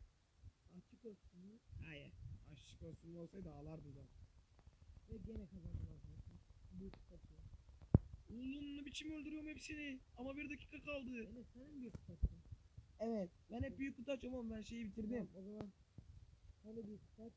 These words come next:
Speaker 1: büyük kutu açalım.
Speaker 2: Evet.
Speaker 1: İnşallah ben olurum hadi.
Speaker 2: Hı.
Speaker 1: Yok ya. Son ne kaldı?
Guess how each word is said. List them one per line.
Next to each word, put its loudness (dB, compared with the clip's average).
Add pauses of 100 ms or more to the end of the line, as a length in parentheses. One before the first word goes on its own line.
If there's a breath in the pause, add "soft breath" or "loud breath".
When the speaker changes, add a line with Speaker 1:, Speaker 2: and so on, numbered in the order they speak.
(100)
Speaker 1:
büyük -8
kutu -16
açalım. -16 (480)
Speaker 2:
Evet. -6 (1600)
Speaker 1:
İnşallah -8
ben -4
olurum -6
hadi. -6 (3500)
Speaker 2:
Hı. -4
Speaker 1:
Yok -10 (180)
ya. -12 (1120)
Son -10
ne -8
kaldı? -16